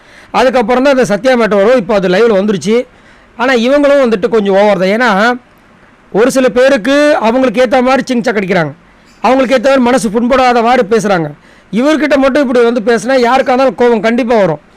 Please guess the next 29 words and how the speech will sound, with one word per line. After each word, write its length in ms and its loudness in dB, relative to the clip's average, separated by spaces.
இப்போ 300 0
வந்துட்டு 220 0
பவித்ராக்கு 500 0
ஒண்ணு 120 0
சொல்றாங்க. 320 0
என்ன 220 0
சொல்றாங்கன்னா, 540 0
"யோசிச்சு 300 0
பேசலாம், 320 0
தப்பு 240 -2
இல்ல, 280 0
ஆனா 180 -2
ஃபுல்லா 300 -2
யோசிச்சுட்டே 440 0
இருக்க, 320 0
அது 280 -2
தப்புன்றாங்க." 560 0
ரயான் 300 2
கிட்ட 160 -2
வந்து, 200 0
"உங்க 140 0
கேம் 260 0
ஆன் 180 0
ஆயிடுச்சு, 300 -2
ஆனா 80 0
நீங்க 240 0
எப்போ 240 -2
கே-, 300 0
கேமை 460 0